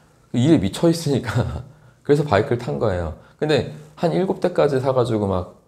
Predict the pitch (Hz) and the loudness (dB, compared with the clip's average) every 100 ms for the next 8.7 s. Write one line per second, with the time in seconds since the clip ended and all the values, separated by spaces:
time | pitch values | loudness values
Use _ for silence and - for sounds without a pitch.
0 | _ - 92 113 107 101 92 90 85 82 | _ -4 0 2 2 2 -2 0 -2 -2
1 | 90 85 87 67 123 113 98 95 - - | -2 -2 -2 -4 -2 -2 0 -2 -8 -14
2 | - _ _ _ _ _ _ _ _ _ | -20 _ _ _ _ _ _ _ _ _
3 | - 127 131 123 113 - - - _ - | 0 4 6 4 0 -8 -18 -20 _ -4
4 | 151 139 131 139 139 143 156 - - - | -2 0 -2 -4 -4 -2 -2 -6 -12 -20
5 | _ _ _ _ _ _ _ _ - 131 | _ _ _ _ _ _ _ _ -2 0
6 | 151 147 143 107 - 120 - 120 113 92 | 4 4 4 -2 -2 0 0 0 0 0
7 | - 87 - 76 78 90 87 87 80 80 | 0 -2 -4 -6 -2 -2 -2 -4 -2 -2
8 | 73 82 82 85 - - - | -2 -6 -8 -8 -6 -8 -8